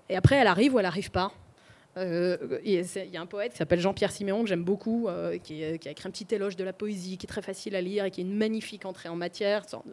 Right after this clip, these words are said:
la dimension poétique, euh, de, de, de, de, de la vie, de l'action, y compris de l'action politique, euh, et, euh, qui, qui a un, qui a un vers comme ça, euh, « La joie, euh, euh,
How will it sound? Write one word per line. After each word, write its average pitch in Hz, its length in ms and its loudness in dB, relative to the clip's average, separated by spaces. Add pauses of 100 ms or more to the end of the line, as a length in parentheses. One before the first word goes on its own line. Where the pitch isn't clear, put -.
la 196 140 0
dimension 170 540 -4 (100)
poétique, 202 480 -2 (640)
euh, 175 540 8
de, 190 580 4 (160)
de, 175 220 6
de, 165 420 -2 (680)
de, 196 120 -6 (200)
de 175 80 2
la 170 100 2
vie, 233 300 8
de 185 100 6
l'action, 196 580 4
y 180 120 0
compris 196 260 0
de 175 60 -4
l'action 180 260 -2
politique, 190 540 -2 (480)
euh, 165 480 4 (160)
et, 208 280 6
euh, 175 440 8
qui, 214 260 -6
qui - 140 -2
a 185 80 4
un, 196 160 2
qui 202 100 -4
a 190 80 0
un 190 60 -2
vers 226 320 0
comme 185 140 0
ça, 180 320 0
euh, « 170 180 2
La 180 160 6
joie, 220 480 6
euh, 185 180 6 (420)
euh, 175 320 4